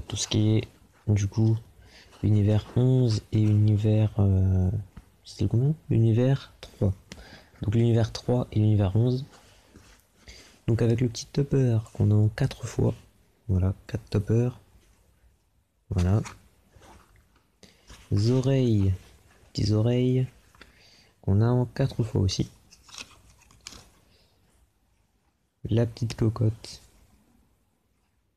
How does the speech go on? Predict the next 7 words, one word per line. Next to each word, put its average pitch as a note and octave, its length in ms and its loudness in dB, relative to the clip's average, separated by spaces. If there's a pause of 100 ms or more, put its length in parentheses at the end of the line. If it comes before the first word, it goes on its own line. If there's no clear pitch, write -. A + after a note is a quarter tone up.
(120)
en A2 120 2
quatre - 280 -4
fois. A#2 280 -2 (840)
Voilà, F2+ 260 0
quatre - 240 -6
petites - 260 -14
cocottes. A#2 540 -4